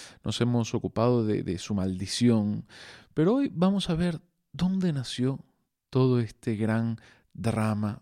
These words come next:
familiar. Estamos en Tebas, donde reina Layo y su esposa Yocasta. Acaban de tener un hijo y, como es normal, Layo,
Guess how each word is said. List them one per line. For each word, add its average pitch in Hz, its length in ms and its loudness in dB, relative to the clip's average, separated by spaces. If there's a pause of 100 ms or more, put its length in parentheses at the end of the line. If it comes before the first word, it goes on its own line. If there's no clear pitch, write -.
familiar. - 880 -8 (2000)
Estamos 220 1000 -4
en 113 240 -4
Tebas, - 840 -12
donde 104 380 2
reina 104 440 0
Layo 101 580 -2 (260)
y 113 100 0
su - 120 -4
esposa 98 420 -6
Yocasta. - 800 -8 (120)
Acaban 156 340 0
de 147 140 -4
tener 131 260 -6
un 127 140 -4
hijo 113 320 -6 (200)
y, 123 100 4
como 104 200 2
es 101 80 -2
normal, 156 480 -2
Layo, 107 640 -4